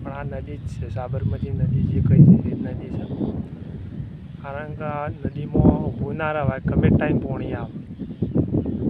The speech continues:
પણ આ તો ખાલી તમને બતાવવા આવ્યું છે. આ બધું પાણી છોડે છે, આ બધું પાણી જ ભરાઈ જાય છે આટલા હોય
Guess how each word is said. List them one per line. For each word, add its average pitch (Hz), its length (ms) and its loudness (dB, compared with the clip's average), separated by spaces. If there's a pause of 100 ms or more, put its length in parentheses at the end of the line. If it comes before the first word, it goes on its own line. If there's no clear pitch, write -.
(1600)
પણ 143 100 -4
આ 143 60 -4
તો 147 120 -2
ખાલી 147 280 -2
તમને - 400 0
બતાવવા - 420 4
આવ્યું - 260 2
છે. - 1900 4
આ 160 40 -10
બધું 151 340 -6
પાણી 147 280 2
છોડે 147 280 -2
છે, 143 100 -8
આ 147 60 -6
બધું 135 300 -12
પાણી 135 260 -14
જ 135 100 -12
ભરાઈ 127 260 -12
જાય 123 220 -10
છે 131 60 -12
આટલા 120 280 -14
હોય 120 200 -12